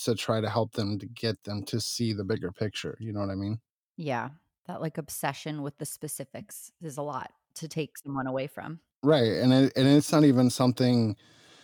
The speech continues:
Speaker 1: to where you and I were, were just like, "Oh, okay, whatever." You know,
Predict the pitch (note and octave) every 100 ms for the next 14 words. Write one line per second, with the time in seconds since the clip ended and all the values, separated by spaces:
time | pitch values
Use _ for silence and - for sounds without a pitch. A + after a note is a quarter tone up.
0 | _ _ _ - D3 C3+ B2 A#2+ B2+ B2
1 | B2 B2 A#2 A2 A#2 G#2+ A2+ - G#2+ G#2+
2 | - A2 A2+ G#2+ A2 G#2 G#2+ A2 G2+ G#2
3 | G#2+ G2+ B2+ A2+ G#2+ G2